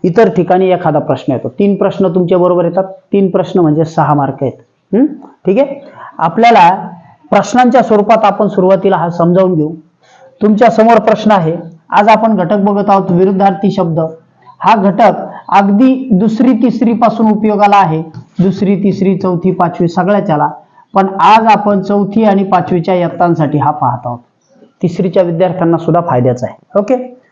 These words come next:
चलो सुरुवात करू. पहिला प्रश्न तुमच्या समोर आहे, तो तुम्ही वाचायचा आहे.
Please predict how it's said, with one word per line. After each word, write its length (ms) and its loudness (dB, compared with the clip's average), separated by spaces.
चलो 160 2
सुरुवात 400 2
करू. 180 4
पहिला 300 6
प्रश्न 400 2
तुमच्या 340 0
समोर 300 2
आहे, 220 4
तो 280 -2
तुम्ही 240 2
वाचायचा 540 4
आहे. 220 -2